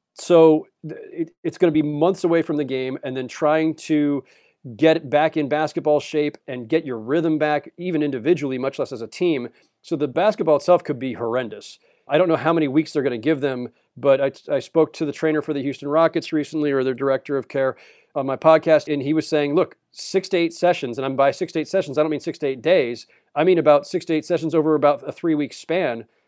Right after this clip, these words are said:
to get these guys ready to go. So you gotta build that time in too.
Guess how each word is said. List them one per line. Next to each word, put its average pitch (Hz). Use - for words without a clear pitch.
to 156
get 147
these 131
guys 135
ready 143
to 135
go. 120
So 185
you 175
gotta 185
build 175
that 196
time 147
in 147
too. 120